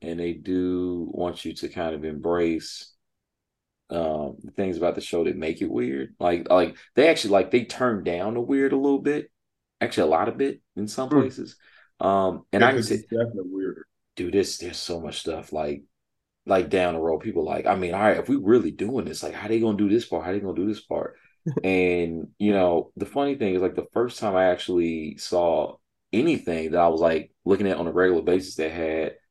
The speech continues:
Speaker 1: trans people, like, several trans characters, like, just right in my face, like, was this. And I was like,
Speaker 2: Huh.
Speaker 1: "Oh." And, like, and it did it in, like, such a,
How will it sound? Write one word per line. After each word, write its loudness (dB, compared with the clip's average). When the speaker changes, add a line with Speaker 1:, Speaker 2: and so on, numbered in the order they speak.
Speaker 1:
trans -2
people, 2
like, 2
several 2
trans -2
characters, -2
like, 2
just -4
right 4
in 0
my -2
face, -6
like, 6
was 4
this. 0
And -2
I 0
was 0
like, 2
Speaker 2:
Huh. 2
Speaker 1:
"Oh." 0
And, 8
like, 6
and 6
it 2
did 2
it 0
in, -2
like, 0
such -2
a, 2